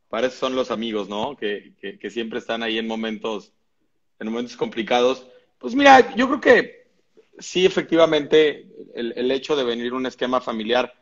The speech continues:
distinto, porque pues yo recuerdo que tus papás siempre estuvieron muy juntos y fueron como muy ejemplares, ¿no? Tu papá doctor, este, tu mamá, eh, también doctora, si no me equivoco. Eh,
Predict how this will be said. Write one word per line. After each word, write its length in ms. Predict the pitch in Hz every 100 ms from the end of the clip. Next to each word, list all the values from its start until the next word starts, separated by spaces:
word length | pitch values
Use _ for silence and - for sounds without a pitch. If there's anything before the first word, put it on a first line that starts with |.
| _ _ _ _ _ _
distinto, 1120 | 117 139 - - 156 147 131 143 180 214 - _ _
porque 260 | 110 101
pues 180 | 98 110
yo 100 | 123
recuerdo 280 | 123 131 123
que 80 | 107
tus 100 | -
papás 320 | 110 120 113
siempre 180 | 113 113
estuvieron 300 | 113 113 110
muy 140 | 110
juntos 600 | - 135 131 117 113 104 _ _ _
y 80 | 104
fueron 220 | 107 117
como 380 | 110 107 101 87 - _
muy 180 | 113 127
ejemplares, 500 | 120 113 123 113 107
¿no? 180 | 117 135
Tu 100 | 110
papá 200 | 95 110
doctor, 600 | 107 - 123 123 113 - - _
este, 420 | - 95 - 107 95
tu 100 | 107
mamá, 600 | 107 110 110 113 110 87
eh, 120 | 92
también 340 | - 113 123 120
doctora, 600 | 98 - 120 120 135 -
si 100 | 110
no 60 |
me 100 | 110
equivoco. 640 | 107 104 104 113 123 - _ _ _ _
Eh, 1000 | 98 101 101 101 98 98 98 98 95 -